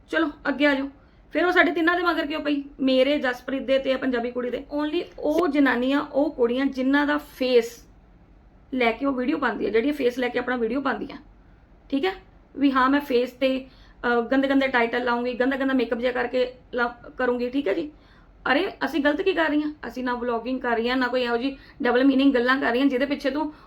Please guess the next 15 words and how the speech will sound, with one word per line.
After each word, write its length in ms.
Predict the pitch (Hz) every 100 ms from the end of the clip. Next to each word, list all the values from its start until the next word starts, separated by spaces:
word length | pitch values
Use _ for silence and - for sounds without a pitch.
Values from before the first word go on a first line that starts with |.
| -
ਉਹ 40 |
ਜਸਪ੍ਰੀਤ 460 | 226 240 - 285 311
ਨੂੰ 120 | 330
ਇੰਨੇ, 240 | - 254
ਇੰਨਾ 380 | 320 - 208 226
ਗੰਦਾ 280 | 294 269 285
ਬੋਲਿਆ, 280 | 247 226 269
ਇੰਨਾ 220 | 226 285
ਗੰਦਾ 260 | 269 262 254
ਬੋਲਿਆ। 220 | 226 294
ਉਹ 60 |
ਦੋ 200 | 262 233
ਦਿਨ 160 | 226 294
ਉਹਨੂੰ, 280 | 294 349 - - - -
ਮਤਲਬ 260 | - 294 370